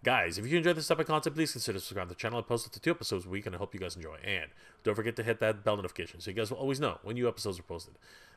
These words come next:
Guys, without further ado, let's take a deep dive into this and see exactly what was released today,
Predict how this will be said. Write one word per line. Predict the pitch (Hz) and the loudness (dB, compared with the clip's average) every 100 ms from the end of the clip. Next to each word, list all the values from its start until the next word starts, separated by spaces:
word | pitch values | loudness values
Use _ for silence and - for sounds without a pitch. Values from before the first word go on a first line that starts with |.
| - | 4
Guys, | 107 92 | 4 4
without | 101 110 | 2 4
further | 117 110 | 2 2
ado, | 120 | 0
let's | 110 | 0
take | - 113 | -2 -2
a | |
deep | 110 127 | -2 2
dive | 127 117 | 2 2
into | 120 | 0
this | 113 | 0
and | 113 | 0
see | 135 | 0
exactly | 120 104 117 120 113 104 | 2 4 4 4 0 0
what | 98 131 151 - 110 | 4 8 8 6 -2
was | 120 107 | -2 0
released | 110 139 110 - | 0 -2 -2 0
today, | 110 104 76 | 4 4 2